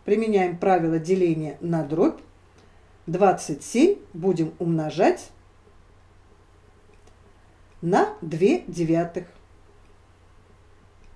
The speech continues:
Двадцать семь и девять можно сократить на девять. В знаменателе будет один, в числителе три. В числителе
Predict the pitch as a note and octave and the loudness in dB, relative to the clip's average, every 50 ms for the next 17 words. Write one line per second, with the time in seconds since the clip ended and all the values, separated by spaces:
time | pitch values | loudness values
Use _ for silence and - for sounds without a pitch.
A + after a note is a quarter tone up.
0 | - _ _ _ _ _ _ _ - _ _ _ _ - - _ _ - - _ | -20 _ _ _ _ _ _ _ -20 _ _ _ _ -20 -20 _ _ -20 -20 _
1 | _ - - - - - - _ - F3+ F#3+ A#3 A#3+ A#3 - B3 A#3+ - - A3 | _ -20 -20 -20 -20 -20 -20 _ -4 2 4 4 4 4 2 -2 -2 0 2 4
2 | G3+ F#3+ F#3+ F#3+ F3+ F#3 F3 E3 D#3 - D#3 F3+ F#3 F3 F3 F3+ E3+ - F3+ - | 4 4 4 4 4 4 4 4 2 0 -2 -2 -2 -2 -2 -6 -6 -6 -4 -2
3 | - F3+ F3+ F3 - E3 - - - - - F#3+ F#3 F3+ E3 D#3+ - - F3 D3+ | 0 0 0 -2 -4 -8 -8 -10 -12 -8 -4 -2 0 0 0 -2 -6 -10 -8 -2
4 | D3+ E3 D#3 E3 C4 D#4+ - - - - - - - - - - - - - E3 | 2 2 4 4 2 2 0 -4 -16 -20 -20 -20 -20 -20 -20 -20 -20 -20 -12 -4
5 | E3 G3+ A3 A#3 A#3 A3+ G3 F3 F3 - F3 F3 E3+ E3 F3 E3 D#3+ D#3 - D#3 | -2 0 2 4 4 4 4 2 2 0 -2 -2 0 -2 -2 -2 -4 -4 -2 -2
6 | D#3+ D#3 A#3 F4 G#4 G#4 - - - - - E3+ - - C#4 F#4 F4+ - A#3+ F3 | 0 2 4 2 2 2 -2 -10 -12 -10 -8 -6 2 4 4 4 4 4 0 -2
7 | D3+ - - F3 E3 E3+ F3 F3 F3 - - - - - - A#3 A3 - B3 A3+ | -4 -4 -2 -2 0 0 -2 -4 -10 -16 -20 -20 -18 -10 -6 -6 -2 0 0 0
8 | A3+ G#3 F3+ E3+ E3 F3 F3 F3 - | 2 2 2 2 2 0 0 -2 -4